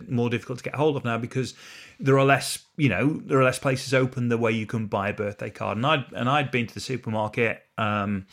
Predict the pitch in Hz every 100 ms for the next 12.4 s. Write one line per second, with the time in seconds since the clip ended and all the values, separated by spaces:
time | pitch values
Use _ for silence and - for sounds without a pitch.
0 | - - - - 113 107 104 - 104 190
1 | 175 - - 123 120 113 117 135 - 139
2 | 135 113 101 104 95 - - 101 101 95
3 | 95 98 113 139 151 147 160 139 - 120
4 | 110 104 - 113 - 107 - - - -
5 | - - - - - 151 147 143 143 -
6 | 127 127 131 208 185 131 123 123 101 101
7 | 101 110 131 127 143 - _ - 165 165
8 | 156 - 156 - 156 165 160 113 110 117
9 | 127 120 - 107 104 98 - - 101 104
10 | 104 104 107 120 143 214 226 139 113 98
11 | 95 110 139 - 139 - 120 107 - 131
12 | 135 151 87